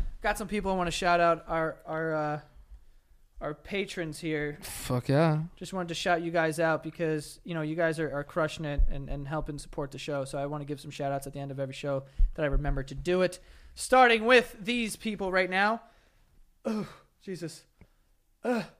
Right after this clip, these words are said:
Speaker 1: Sarah Cadman, Ashley Marie. That was two names, not one name.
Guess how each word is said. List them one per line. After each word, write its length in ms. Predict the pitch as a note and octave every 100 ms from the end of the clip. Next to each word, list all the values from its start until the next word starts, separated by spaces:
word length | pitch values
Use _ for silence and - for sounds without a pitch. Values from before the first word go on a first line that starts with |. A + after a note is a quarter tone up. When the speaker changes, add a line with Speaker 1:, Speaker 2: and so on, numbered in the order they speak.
| - _ _
Speaker 1:
Sarah 380 | - A3+ A3 G#3
Cadman, 540 | - A3+ A3+ F#3+ D#3+
Ashley 400 | D3+ F#3+ F#3+ G#3+
Marie. 760 | F#3+ F#3 F3 G3 A3+ G#3 C3+ - _ - - - - _ - - _ - _ -
That 100 | F#3
was 200 | F3+ - -
two 180 | G#3 F3+
names, 260 | D#3+ D3
not 160 | E3 D#3
one 160 | D#3
name. 240 | D3+ D3